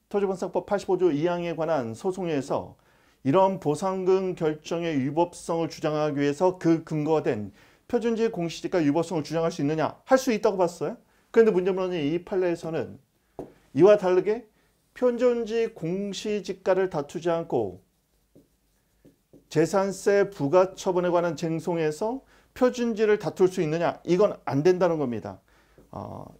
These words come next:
이 판례는 많이 소개가 안 돼 있는데 이건 알아둬야겠어요. 자, 그러면 한번 정리를 한번 해볼까요?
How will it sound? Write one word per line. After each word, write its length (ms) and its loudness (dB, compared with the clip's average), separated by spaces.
이 360 0
판례는 580 -2
많이 240 0
소개가 320 0
안 100 -2
돼 80 -2
있는데 380 -2
이건 260 0
알아둬야겠어요. 800 -2
자, 360 -8
그러면 460 0
한번 280 2
정리를 340 2
한번 260 -4
해볼까요? 440 -6